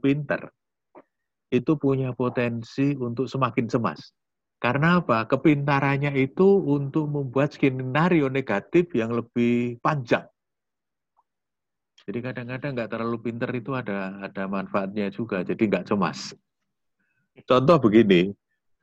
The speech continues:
saya dulu pernah K K N di sebuah desa yang terpencil. Waktu kita datang, kita tidak tahu bahwa di belakang rumah kami itu ada makam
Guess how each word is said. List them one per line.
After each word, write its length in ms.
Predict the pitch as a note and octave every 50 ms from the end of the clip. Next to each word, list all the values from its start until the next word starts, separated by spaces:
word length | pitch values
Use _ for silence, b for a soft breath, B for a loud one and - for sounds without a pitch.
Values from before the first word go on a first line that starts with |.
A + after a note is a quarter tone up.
| _ _ -
saya 240 | - A#2 A#2+ C3
dulu 400 | C3+ C3 A#2 G2+ F#2+ G#2+ B2+ C3
pernah 400 | - - - D#2+ E2 F2+ F#2+ G2 - - - _
K 100 | - E2 E2 E2
K 240 | - E2 E2 E2+ E2
N 240 | E2+ E2+ E2+ F2 F2
di 400 | - - D#2+ D#2+ D#2 D#2+ E2+ F2 - _ _ _ _ _ _ _
sebuah 480 | - D#2 _ - E2+ E2 D#2+ D#2+ D#2 - -
desa 560 | D#2+ D2+ D2+ - - F#2 E2+ E2 E2 E2+ F2 - - _ _ _
yang 240 | - D#2+ D#2+ D#2 -
terpencil. 640 | _ - - - - E2 D#2 - - - D#2 D#2 D#2 - _ _ _ _ _ _ _ _ _ _ _ _ _ _ _ _ _ _ _ _ _ _ _ _ -
Waktu 240 | - A#2 A#2 - C#3 C3
kita 240 | C#3 B2+ - A#2 F2+
datang, 400 | F#2 F#2 G2 G2+ - F#2+ F2 E2
kita 240 | E2 G#2 A#2+ C#3+ C#3
tidak 320 | C3+ - G2+ F2+ E2+ -
tahu 400 | - G#2+ A#2 A2 G2+ E2+ E2+ - _ _ _ _ _ _ _ _ _ _
bahwa 320 | - F2 E2+ F#2 F2+ -
di 80 | - E2+ - _ -
belakang 400 | - G2 G#2+ A2+ - B2 A#2+ A2+
rumah 320 | G#2 G2+ F#2+ F2+ F2 E2
kami 640 | - - E2+ D#2 D#2 D#2 D#2+ E2 E2+ - - - - - _ -
itu 160 | F#2 - - A2 G2+
ada 240 | F#2 - - F2 E2
makam 480 | E2+ E2+ E2 - - - F#2+ F#2 F2